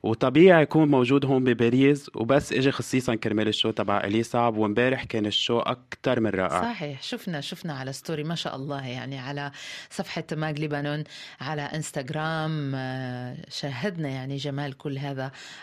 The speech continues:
Speaker 2: العرض وهذه ال-، التصميمات الجميلة. أنت شو حبيت في العرض بالضبط؟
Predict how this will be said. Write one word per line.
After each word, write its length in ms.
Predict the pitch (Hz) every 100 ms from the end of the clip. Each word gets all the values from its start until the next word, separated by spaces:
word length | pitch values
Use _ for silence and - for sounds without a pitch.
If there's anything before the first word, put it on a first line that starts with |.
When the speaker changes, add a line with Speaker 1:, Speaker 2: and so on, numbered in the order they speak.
| -
Speaker 2:
العرض 520 | 151 131 147 151 135
وهذه 520 | 143 135 151 151 143
ال-، 260 | 139 127 120 - - -
التصميمات 680 | - 160 - 160 151 156 156
الجميلة. 400 | 143 147 151 165
أنت 120 | 214
شو 160 | 233 269
حبيت 360 | - 151 151
في 100 | -
العرض 280 | 113 117 127
بالضبط؟ 300 | 120 120 127